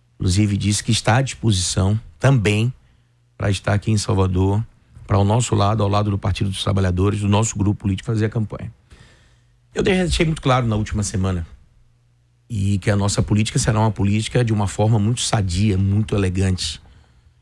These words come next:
Eu tenho um líder político que é o presidente Luiz Inácio Lula da Silva. É o nosso líder político do processo. Nós temos um líder político aqui no nosso estado, inclusive tá na Espanha, mandou um abraço muito grande pro senhor,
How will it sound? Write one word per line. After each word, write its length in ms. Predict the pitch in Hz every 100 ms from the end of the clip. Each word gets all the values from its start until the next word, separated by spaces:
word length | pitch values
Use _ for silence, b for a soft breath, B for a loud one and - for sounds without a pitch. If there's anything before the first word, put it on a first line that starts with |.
| -
Eu 200 | 151 165
tenho 260 | - 139 151
um 100 | 135
líder 260 | 120 139
político 460 | - 165 131 131 -
que 100 | 226
é 40 |
o 60 | 175
presidente 540 | 143 123 104 110 151
Luiz 200 | 196 170
Inácio 380 | 117 104 127 180
Lula 340 | 139 117 147 - _ _
da 80 | -
Silva. 520 | - - 135 110 87 - - - -
É 40 |
o 40 | 110
nosso 300 | 120 - 117
líder 300 | 135 120 98
político 420 | 107 95 87 -
do 100 | 78
processo. 540 | 78 95 - - - b b b b b _
Nós 140 | 120 113
temos 200 | 160 156
um 80 | 156
líder 260 | 151 147
político 360 | - 120 120 110
aqui 120 | 104
no 80 | 110
nosso 120 | 135
estado, 440 | - 107 110 90 - b b _
inclusive 300 | - 135 135
tá 100 | 147
na 80 | 143
Espanha, 360 | 139 - 120 110
mandou 240 | 98 101
um 40 | 104
abraço 320 | 104 104 -
muito 160 | 107
grande 260 | 110 98 98
pro 120 | 92
senhor, 300 | 90 95 90